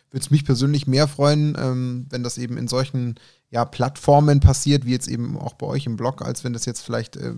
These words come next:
doch irgendwie so eine, bös gesagt, Massenseite wie, äh, M M O oder so irgendwas dergleichen ist. Finde ich schade, aber let's see, vielleicht gibt's da ja nochmal einen, äh, Sinneswandel. Es wäre schön, wenn dem so wäre, weil das hat definitiv ja auch irgendwo, ähm, so eine Arbeit, die da betrieben wird, äh, verdient. Deswegen,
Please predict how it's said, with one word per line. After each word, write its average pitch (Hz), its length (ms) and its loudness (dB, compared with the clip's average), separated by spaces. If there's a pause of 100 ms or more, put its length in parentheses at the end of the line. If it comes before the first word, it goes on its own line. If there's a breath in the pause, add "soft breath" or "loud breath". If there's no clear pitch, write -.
(160)
doch 135 120 -10
irgendwie 127 280 2
so 120 80 0
eine, 120 220 0 (540)
bös 143 200 2
gesagt, 123 280 -2
Massenseite 127 540 0
wie, 120 220 2
äh, 117 240 -2
M 120 160 -4
M 120 140 -4
O 120 100 -4
oder 139 160 -2
so 123 80 -4
irgendwas 131 220 -6
dergleichen 135 360 -6
ist. 139 200 -6 (480 loud breath)
Finde 123 200 0
ich - 60 -2
schade, 123 220 2
aber 120 260 0 (320)
let's 143 240 -2
see, 127 140 2
vielleicht 120 260 2
gibt's 143 220 -4
da 127 100 2
ja 123 80 2
nochmal 123 300 0
einen, 117 260 -4
äh, 120 80 -6
Sinneswandel. 135 800 0
Es 135 240 -8
wäre 117 160 -2
schön, 170 440 4 (420 soft breath)
wenn 123 180 -4
dem 123 180 0
so 117 140 -4
wäre, 127 300 -2
weil 117 320 -2
das - 180 -8
hat - 140 -10
definitiv 120 500 -8
ja - 120 -6
auch - 120 -8
irgendwo, 113 520 -10
ähm, 110 220 -8
so 117 120 -8
eine 113 120 -8
Arbeit, 120 220 -6
die 113 80 -8
da 120 80 -6
betrieben 120 400 -6
wird, 120 220 -8
äh, 117 60 -12
verdient. 131 540 -2
Deswegen, 113 360 -6